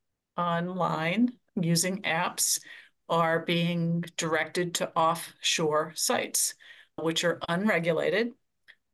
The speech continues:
highly predatory, and some of your listeners may be engaging in those activities, and they may be finding that when they want to cash out,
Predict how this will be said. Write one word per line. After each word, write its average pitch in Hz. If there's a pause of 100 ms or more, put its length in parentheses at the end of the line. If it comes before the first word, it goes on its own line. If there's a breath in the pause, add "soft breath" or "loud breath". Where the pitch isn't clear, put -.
(160)
highly 165
predatory, 180 (260 soft breath)
and 160
some -
of 165
your 170
listeners 208
may 196
be 208 (560 loud breath)
engaging 226
in 170
those 165
activities, 165
and 175
they 170
may 165
be 170
finding 202 (140)
that 175
when 175
they 170
want 170
to 165
cash 175
out, 190